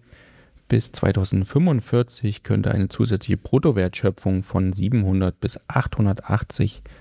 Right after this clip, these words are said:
Milliarden Euro erzeugt werden, wenn man entsprechende Maßnahmen umsetzt und die Kreislaufwirtschaft voranbringt und fördert. Konkret untersucht wurden die Bereiche Mobilität, Maschinenbau, Bauwesen, Energie und Textilien.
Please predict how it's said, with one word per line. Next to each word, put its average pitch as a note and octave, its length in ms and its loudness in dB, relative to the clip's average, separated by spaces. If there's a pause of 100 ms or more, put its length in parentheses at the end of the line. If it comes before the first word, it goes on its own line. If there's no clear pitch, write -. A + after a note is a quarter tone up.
(100)
Milliarden - 440 2
Euro G2 280 2
erzeugt G2+ 540 -2
werden, F2 400 2 (380)
wenn F#2+ 100 2
man F2+ 140 2
entsprechende F2 480 0
Maßnahmen F2 520 0
umsetzt F#2+ 520 0
und F2 260 0
die - 120 0
Kreislaufwirtschaft - 840 0
voranbringt F#2 640 0
und E2+ 240 0 (560)
fördert. E2 640 0 (840)
Konkret B2+ 360 2
untersucht D#3 440 0
wurden B2 180 2
die A#2 80 0
Bereiche G#2 340 2
Mobilität, G#2+ 800 0
Maschinenbau, G2 640 2
Bauwesen, F#2+ 540 2
Energie F2+ 400 0
und F2 120 2
Textilien. A#2 800 0